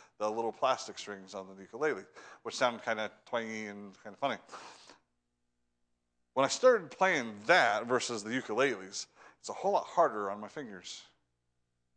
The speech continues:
Have you ever played the guitar? You know. It hurts. If you see somebody who plays the guitar a lot, you'll look at their fingers, and they'll, they'll just have an indent, and their fingertips are hard, right? It can be, it becomes tender the more you do it,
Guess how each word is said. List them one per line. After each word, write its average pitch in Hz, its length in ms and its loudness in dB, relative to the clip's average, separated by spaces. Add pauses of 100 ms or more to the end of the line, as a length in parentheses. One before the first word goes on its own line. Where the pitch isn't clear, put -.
(220)
Have 127 60 2
you 143 40 8
ever 151 100 6
played 160 200 6
the 143 40 2
guitar? 131 320 8
You 120 140 2
know. 135 260 4 (380)
It 127 140 0
hurts. 151 360 6 (160)
If 120 140 -2
you 117 40 -6
see 175 180 0
somebody 147 260 0
who 120 80 -6
plays 147 320 4
the 127 100 -8
guitar 135 320 4
a 120 60 6
lot, 123 260 4
you'll 120 120 2
look 143 160 0
at 135 40 -10
their 117 120 0
fingers, 151 360 -2 (280)
and 113 120 -2
they'll, 127 320 4
they'll 131 160 8
just 123 120 -4
have 123 220 4 (260)
an 123 160 -2
indent, 135 640 0 (320)
and 117 100 0
their 117 120 2
fingertips 143 540 -2
are 104 160 -2 (100)
hard, 107 400 2 (1080)
right? 127 200 -2 (120)
It 123 80 -8
can 147 80 -6
be, 147 80 -4
it 139 100 -12
becomes 139 440 -2
tender 147 480 0
the 123 80 -4
more 127 180 0
you 127 100 -2
do 151 180 2
it, 113 100 0